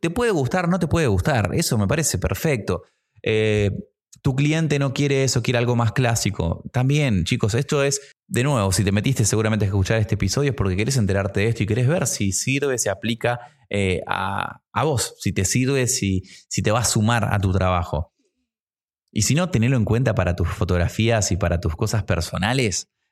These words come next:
para lo cotidiano. Me parece que es una excelente manera de tratar de retratar tu, tu vida, de las cosas que te pasan, eh, como que si estuvieran dentro de una película. Ya que tenemos manejo de todas estas cuestiones nosotros de lo visual, en vez de caer en la foto turista de los momentos, quizás está bueno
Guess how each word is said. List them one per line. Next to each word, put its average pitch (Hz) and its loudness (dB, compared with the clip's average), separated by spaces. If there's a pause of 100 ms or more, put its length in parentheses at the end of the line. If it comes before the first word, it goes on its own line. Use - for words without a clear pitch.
para 90 2
lo 92 2
cotidiano. 92 2
Me 95 0
parece 98 -2
que 104 -2
es 101 -2
una 98 2
excelente 107 0
manera 92 2
de 92 -2 (140)
tratar 107 0
de 131 2
retratar 107 0
tu, 92 2
tu 98 4
vida, 131 2 (300)
de 98 2
las 92 2
cosas - 0
que 104 0
te 87 0
pasan, 131 0 (320)
eh, 90 2
como 101 0
que 101 2
si 104 4
estuvieran 113 2
dentro 107 2
de 101 2
una 98 2
película. 90 2
Ya 104 -2
que 107 -2
tenemos 107 -4
manejo 98 -2
de 95 0
todas 95 -2
estas 92 -8
cuestiones 98 -2
nosotros 92 -4
de 90 -6
lo 87 -8
visual, 104 -2 (340)
en 92 2
vez 107 4
de 110 2
caer 104 2
en 104 2
la 92 2
foto 101 -2
turista 98 0
de 87 2
los 87 0
momentos, 110 2
quizás 104 0
está 127 0
bueno 104 0